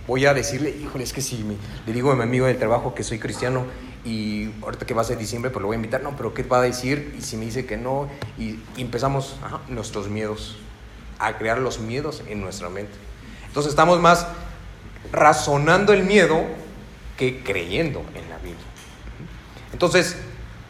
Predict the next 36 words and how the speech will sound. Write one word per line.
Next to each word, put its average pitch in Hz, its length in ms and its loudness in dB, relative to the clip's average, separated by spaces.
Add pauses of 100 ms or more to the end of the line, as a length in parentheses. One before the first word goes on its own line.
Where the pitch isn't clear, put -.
(220)
este 208 260 6
momento 196 720 8
que 123 100 -2
ya 143 100 4
estamos 170 360 0
a 170 40 -4
culminar, 131 840 0
primero 120 280 -2
Dios, 135 420 -2 (260)
este 131 200 -2
dos 123 160 0
mil 117 140 -4
veintitrés, 113 500 -2 (1080)
pónganse 151 360 4
a - 40 2
pensar, 98 320 0 (680)
¿qué 180 120 6
miedos 226 400 6 (1600)
tuvieron? 120 400 0 (340)
¿Qué 156 100 2
miedos 180 440 4 (580)
estuvieron 156 260 4
ahí 165 80 8
escondido, 156 640 2
que - 80 -10
quizás 120 220 -6
a 139 80 2
lo 127 80 0
mejor 123 220 2
nadie 110 240 0
sabe, 151 240 4
pero 107 180 0
ustedes 113 300 0
saben 170 280 4
qué 131 120 0
miedos 120 400 -2